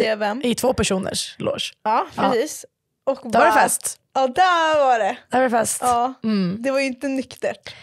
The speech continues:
Speaker 1: Nej.
Speaker 2: Nej.
Speaker 1: Nej.
Speaker 2: Nej. Men
Speaker 1: Det
Speaker 2: det
Speaker 1: kan man säga att det inte var.
Speaker 2: Ja.
Speaker 1: Mm.
Speaker 2: Vi kanske inte ska outa dem.
Speaker 1: Nej.
Speaker 2: Men vi älskar dem.
Speaker 1: Mm.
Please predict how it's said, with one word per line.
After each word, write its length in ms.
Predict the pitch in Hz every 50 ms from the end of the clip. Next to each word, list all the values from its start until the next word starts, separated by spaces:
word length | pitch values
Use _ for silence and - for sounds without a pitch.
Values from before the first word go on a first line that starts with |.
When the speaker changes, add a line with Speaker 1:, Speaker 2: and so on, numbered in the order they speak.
| - - - _ _ _ _ _ _ _ _ _ _ _ -
Speaker 1:
Nej. 600 | 202 202 202 160 165 175 190 165 - - - _
Speaker 2:
Nej. 380 | - 226 160 185 277 302 - _
Speaker 1:
Nej. 280 | - 214 202 160 185 - _ _ _ _ _ -
Speaker 2:
Nej. 320 | 226 220 165 - - - _ _ _ _ _ _ _ _ _ _ _ _ _ _ -
Men 80 | 196
Speaker 1:
Det 100 | 226 233
Speaker 2:
det 80 | 214 196
Speaker 1:
kan 160 | - 226 208
man 220 | 202 185 185 170 - - -
säga 260 | - - 208 202 196
att 60 | 202 -
det 60 | 202
inte 180 | 185 180 180
var. 200 | 160 131 - - - -
Speaker 2:
Ja. 320 | 233 233 208 - - - _ -
Speaker 1:
Mm. 280 | 208 214 196 - - - _ _ - _ _ _ _ _ _ _ _ _ _ -
Speaker 2:
Vi 100 | 240 240
kanske 240 | 254 247 240 240
inte 120 | 240 233 -
ska 280 | - - - 247 247
outa 220 | 220 208 - - 208
dem. 280 | 196 165 117 - 220 - _ _ _ _ _ _ _ -
Speaker 1:
Nej. 260 | 214 208 - - 254
Speaker 2:
Men 140 | 262 262 247
vi 140 | 233 269 262 - - _ _ _ - 320 330 320 285
älskar 500 | 254 220 202 196 - - - 214 196 -
dem. 200 | - - - - _ _ _ _ -
Speaker 1:
Mm. 240 | 202 196 196 214